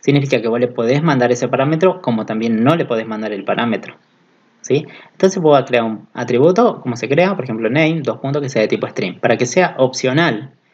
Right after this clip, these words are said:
vos le pones el signo de cierre de la pregunta,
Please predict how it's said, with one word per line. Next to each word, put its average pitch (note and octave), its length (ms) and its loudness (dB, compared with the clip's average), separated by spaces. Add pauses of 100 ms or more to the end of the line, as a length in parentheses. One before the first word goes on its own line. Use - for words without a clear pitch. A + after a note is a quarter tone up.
(360)
vos A#2+ 100 4
le A2+ 100 0
pones A#2+ 600 -4 (480)
el A#2+ 120 2
signo B2 340 0
de C#3+ 220 0 (440)
cierre B2+ 560 0
de A#2+ 140 6
la G2+ 160 -4
pregunta, G#2 480 -4